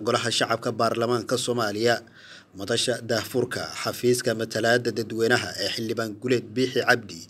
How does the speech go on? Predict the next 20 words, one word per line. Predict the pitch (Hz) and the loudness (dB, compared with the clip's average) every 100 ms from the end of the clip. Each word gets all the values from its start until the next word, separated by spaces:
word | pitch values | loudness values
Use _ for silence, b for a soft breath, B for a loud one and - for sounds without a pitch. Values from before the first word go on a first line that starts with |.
| B B B - | B B B -14
ayaa | 87 117 113 110 | 0 2 4 2
waxaa | 110 117 | -2 -4
goobjoog | 104 113 110 131 127 | -4 -6 -2 0 0
ka | 131 | 0
ahaa | 110 110 120 | 0 0 0
guddoomiye | 110 107 113 113 | -2 -6 -4 -6
ku-xigeenka | 107 117 113 123 120 | -4 -2 2 2 2
labaad | 110 110 117 123 | 0 0 2 2
ee | 113 | 2
aqalka | 113 131 123 110 123 | 0 0 0 0 0
hoose | 110 110 127 | 0 0 0
xildhibaan | 127 117 110 87 85 85 B B B B | 0 -2 -4 -4 -8 -14 B B B B
Cabdilaahi | - 107 120 117 113 110 | -4 0 2 4 4 2
Cumar | 98 123 113 - | 2 2 2 2
Abshirow, | 117 - 139 113 85 - | -2 2 2 2 0 -8
xubno | - 110 | -6 -2
ka | 120 120 | -2 -2
tirsan | 123 - 120 117 | -2 -2 -2 0
golaha | 117 120 | 2 2
wasiirada | 117 113 - 120 123 120 | 2 0 0 2 4 4